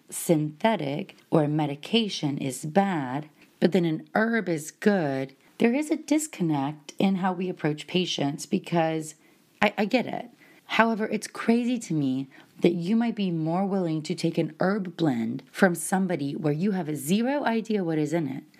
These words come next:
but I might want you to take a medication that's been well studied, rigorously proven to help your disease. And that sounds too artificial or fake. In the same breath, I am a one hundred percent believer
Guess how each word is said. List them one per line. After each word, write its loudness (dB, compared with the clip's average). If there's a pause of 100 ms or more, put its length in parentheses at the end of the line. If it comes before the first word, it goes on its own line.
but 2
I 2
might 0
want -2
you 0
to -4
take -2 (460)
a 2
medication 0
that's -2
been -2
well 0
studied, 0
rigorously 0
proven 0
to -4
help -4
your 0
disease. -4 (340)
And 4
that -2
sounds -2 (540)
too 0 (200)
artificial 0
or 0
fake. -10 (320)
In 8
the 0
same 0
breath, -2 (160)
I 4
am 0
a 0
one 0
hundred -2
percent 0
believer -2